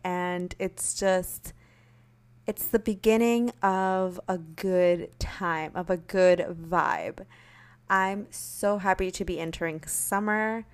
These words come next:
and I'm so happy for the vibes that are gonna be, be created this month. And I just have a lot of optimism for this month. But aside from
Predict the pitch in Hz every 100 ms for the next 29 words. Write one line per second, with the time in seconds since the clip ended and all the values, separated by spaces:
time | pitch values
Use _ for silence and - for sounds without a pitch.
0 | - - - - _ 190 180 170 165 -
1 | 190 185 175 180 180 175 - - 185 175
2 | 170 165 - 165 175 170 160 170 165 170
3 | 170 - 190 180 175 175 170 175 170 -
4 | 175 175 170 - 185 170 - 175 170 185
5 | 208 226 226 233 240 - 233 247 269 285
6 | - - - - - - _ _ _ 202
7 | 202 208 202 208 240 - - 208 196 196
8 | 190 190 190 175 180 180 - - 175 -
9 | 185 170 170 - 90 90 98 175 - -
10 | _ _ - 180 170 - - - - -
11 | 196 - - - - - - - - -
12 | 190 202 185 98 - 196 190 - 196 170
13 | 175 - 226